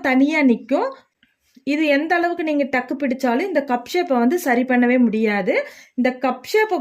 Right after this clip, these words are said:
பொறுத்த வரைக்கும் கரெக்டான அமைப்பு, நம்மளுடைய உடல் தோற்றத்துக்கு தகுந்த மாதிரி இந்த கப்புடைய ஷேப் கொடுக்கற அளவுகள் வந்து இந்த சென்டர் டாட் தான். அதனால இந்த சென்டர் டாட்டுக்கு வந்து இந்த மாதிரி நீங்க ஃபார்முலா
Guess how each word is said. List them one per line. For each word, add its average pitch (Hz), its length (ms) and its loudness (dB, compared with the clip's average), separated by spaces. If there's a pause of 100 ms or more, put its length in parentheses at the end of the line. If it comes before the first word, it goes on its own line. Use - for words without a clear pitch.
பொறுத்த 269 320 4
வரைக்கும் 269 360 0 (400)
கரெக்டான 339 600 0
அமைப்பு, 269 340 2 (240)
நம்மளுடைய 240 460 4 (120)
உடல் 262 300 2
தோற்றத்துக்கு 262 480 0
தகுந்த 226 340 0
மாதிரி 226 180 -2 (100)
இந்த 247 140 4 (140)
கப்புடைய 285 540 0 (100)
ஷேப் 294 320 2 (120)
கொடுக்கற 254 340 2 (480)
அளவுகள் 285 480 2
வந்து 262 220 4
இந்த 240 200 4
சென்டர் 240 480 2
டாட் 220 320 0
தான். 285 180 0
அதனால 247 280 2
இந்த 247 180 2
சென்டர் 233 400 0
டாட்டுக்கு 220 340 0
வந்து 294 160 4 (420)
இந்த 370 200 2 (160)
மாதிரி 285 360 2
நீங்க 262 220 4
ஃபார்முலா 262 480 2